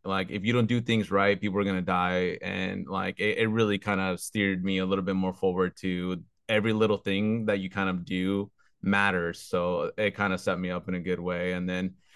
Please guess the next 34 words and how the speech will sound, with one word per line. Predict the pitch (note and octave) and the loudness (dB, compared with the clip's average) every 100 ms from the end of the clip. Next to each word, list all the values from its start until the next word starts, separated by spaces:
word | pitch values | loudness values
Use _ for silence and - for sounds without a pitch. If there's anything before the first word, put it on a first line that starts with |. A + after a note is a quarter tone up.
| - _ | -20 _
you | G#2 | 0
know, | G2 F#2+ | 2 4
eventually | G2 A2 - G2+ F#2 | 4 2 4 4 4
I | |
kinda | F2+ G2 F#2+ | 2 0 0
wanted | F2+ F#2 F#2 | 2 0 2
to | F#2+ | 2
offer | F2+ G2 F#2 F2+ | 0 0 -2 0
something | F#2 F2+ F#2 | -2 0 -2
else | F2 F2+ - | -2 -4 -4
to | |
someone, | F2+ F2+ F2+ F2 | -2 0 0 -2
you | E2+ | -4
know, | F2 E2+ F2 E2+ | -4 -4 -6 -8
like, | E2+ | -6
if | - | 0
I | |
was | F#2+ | 2
gonna | F#2+ F2+ | 2 0
get | F2+ | 2
married | F2+ F#2 F2+ F2+ | 2 2 2 -2
and | F#2 | -6
stuff, | - F2+ F2 | -4 -4 -2
have | F2 F2 | -2 -2
some | - G2 F#2 | -2 -2 0
form | G2 F#2 | 0 0
of | |
stable | - F#2+ F2+ F2+ | -2 0 2 2
income. | F2+ F2 F2+ F2 F2 F2 | 0 -2 0 0 0 -2
And | F2 F2+ - _ - _ _ - | -2 -4 -8 _ -20 _ _ -4
uh, | F#2 F2 | 0 0
do | E2 F#2+ | 0 2
that. | F2+ F2 F2 - - | 4 4 2 0 -2
So | E2 E2+ E2 | 2 4 2